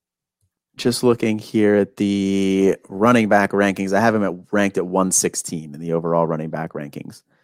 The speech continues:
um, just ahead of James Cook, uh, and behind Elijah Collins. So, you know, uh, rookie,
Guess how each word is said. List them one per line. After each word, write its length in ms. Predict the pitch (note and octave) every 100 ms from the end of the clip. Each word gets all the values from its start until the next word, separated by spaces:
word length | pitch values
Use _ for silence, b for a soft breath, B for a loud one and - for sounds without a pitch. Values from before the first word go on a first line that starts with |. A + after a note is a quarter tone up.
| _ _ -
um, 200 | F2 E2
just 200 | F#2 F#2
ahead 160 | G2
of 100 | F2+
James 320 | - F2 E2
Cook, 380 | - F#2 D#2+ - _ _ _ _ _ -
uh, 140 | D#2+ F#2
and 160 | F2
behind 300 | F2 F#2 F2
Elijah 340 | F2 E2 E2 D#2
Collins. 560 | E2 D#2 D2+ D2 - -
So, 480 | - F#2+ F2+ F2 - _ _ _ _ _ _ _ G#2
you 80 |
know, 180 | F#2+ F2+
uh, 280 | G2+ G2+ G2
rookie, 340 | G2+ A2 A#2